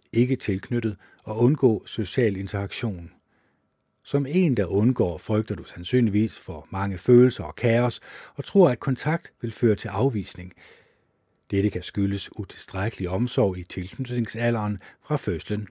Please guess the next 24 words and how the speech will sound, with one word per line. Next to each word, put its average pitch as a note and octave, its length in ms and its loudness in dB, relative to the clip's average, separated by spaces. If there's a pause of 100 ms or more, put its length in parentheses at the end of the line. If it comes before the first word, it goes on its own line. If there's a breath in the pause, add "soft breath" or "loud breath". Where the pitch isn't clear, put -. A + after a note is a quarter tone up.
(100)
og F#2 180 -6
atten G#2+ 260 -2
måneder F2+ 280 -6
frem. F2 240 -8 (1000 loud breath)
Du C#3 100 2
kan C3 100 6
føle E3 300 10
det, C3 340 8
som A2 180 -2
om A2+ 140 2
du G2+ 100 0
ikke A#2 340 2 (200 loud breath)
har A#2 460 -4
nogen G#2 280 -4
ret B2+ 140 -4
til - 240 -4
at G2 120 0
være D#2 140 -12
til, A2 300 0 (520 soft breath)
og - 200 -4
så C#3+ 260 0
trække A2 380 -2
dig G2 120 -2
tilbage F#2 600 -2